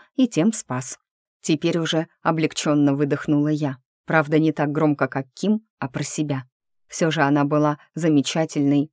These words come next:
не став ничего уточнять, сделала девицу безымянной и лишь продолжила в красках живописать случившееся,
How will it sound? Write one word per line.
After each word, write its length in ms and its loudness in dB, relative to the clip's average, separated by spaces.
не 160 2
став 300 0
ничего 420 0
уточнять, 640 -4
сделала 520 2
девицу 460 0
безымянной 760 0
и 100 0
лишь 220 2
продолжила 600 0
в 100 -12
красках 500 -4
живописать 640 -2
случившееся, 960 -4